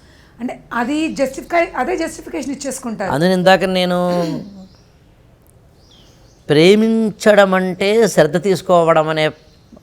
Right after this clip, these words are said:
Speaker 2: అనే లక్షణాన్ని బలంగా నేను చెప్పడానికి కారణం అదే. ఇప్పుడు నువ్వు అడిగిన క్వశ్చన్కే.
Speaker 1: Exactly.
Speaker 2: నేను నిన్ను ప్రేమిస్తున్నాను అనుకున్నప్పుడు ఏ కారణం చేతనైనా నువ్వు నన్ను రిజెక్ట్ చేస్తే నేను నిన్ను గౌరవించగలగాలి.
Speaker 1: అలా,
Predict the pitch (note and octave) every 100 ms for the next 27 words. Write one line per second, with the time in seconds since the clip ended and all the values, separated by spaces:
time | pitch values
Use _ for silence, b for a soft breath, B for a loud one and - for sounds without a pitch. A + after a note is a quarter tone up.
0 | _ D3 - _ - - D3 D#3 C#3+ C3+
1 | - F3+ F3+ F3 D3+ A#2+ C3+ D#3+ E3 E3
2 | D#3+ D3+ B2+ D3+ C#3+ C#3 C3+ B2+ G#2 G#2+
3 | A#2 B2 B2+ C3 B2+ B2+ B2 B2+ - B2+
4 | B2 G2+ - F#3 C4+ C#4 G#3+ F#3 - _
5 | b b b b b b A#2 B2+ C#3 D#3
6 | D3+ C#3+ A#2+ C3 E3+ F#3 F#3 E3+ D#3+ D3+
7 | D3 C#3 C#3 C#3 C#3 C3 C3+ C3+ E3+ F#3
8 | - D3+ D3+ D#3+ E3+ F3 E3+ E3 D#3+ D#3
9 | D3 D3 C#3+ C#3+ C#3 C3+ B2+ A2 G#2+ D3
10 | - D3 C3 - A2+ B2+ C3+ C3+ B2+ B2+
11 | A#2 A2 A#2+ C3 C#3 D#3+ D3+ D#3 C3 A#2+
12 | G#2 F2+ _ _ _ _ _ _ _ -
13 | C4+ D4